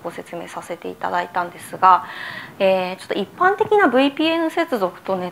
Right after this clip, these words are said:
トスケーラーゲートウェイを使った、えー、アイシーエーの接続と何が違うかというのをですね、ちょっと最後にご説明させていただ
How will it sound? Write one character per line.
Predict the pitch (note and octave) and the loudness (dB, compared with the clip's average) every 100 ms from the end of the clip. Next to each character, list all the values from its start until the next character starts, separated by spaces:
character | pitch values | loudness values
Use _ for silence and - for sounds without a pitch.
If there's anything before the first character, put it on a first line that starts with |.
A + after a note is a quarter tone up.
| - | -2
ト | D4 | -2
ス | D4 | 0
ケ | - E4+ | 0 4
ー | |
ラ | E4+ | 4
ー | |
ゲ | F4+ | 2
ー | F#4 | -2
ト | G#3 | -4
ウ | |
ェ | E3 | -4
イ | |
を | D3+ | -6
使 | - - F#3+ | -14 -4 -4
っ | - - | -4 4
た、 | B3+ A3+ - - - - - | 8 8 6 -6 -14 -10 -2
え | F#3 F3+ F3 F3+ | 2 2 2 0
ー、 | |
ア | F3+ | -2
イ | |
シ | - G#3 | -4 -4
ー | |
エ | F#3+ | -4
ー | |
の | E3+ | -4
接 | - D#3 | -8 -8
続 | E3+ E3 | -8 -8
と | E3+ | -4
何 | G3 C#4+ E4 | 0 2 2
が | A#3+ | 0
違 | - F#3+ | -2 2
う | |
か | F#3 F3+ E3+ | 2 4 -2
と | - E3 | -4 -10
い | |
う | |
の | D#3 D#3 | -8 -8
を | |
で | E3 | -10
す | E3 | -12
ね、 | E3 | -12
ち | - | -12
ょ | |
っ | |
と | - | -2
最 | F#3 F3 | 0 0
後 | |
に | F3 F3 | -6 -12
ご | E3 | -12
説 | - - | -12 -12
明 | E3+ E3+ | -12 -10
さ | - | -10
せ | - - | -10 -14
て | - | -12
い | E3 | -8
た | E3+ | -8
だ | E3 | -8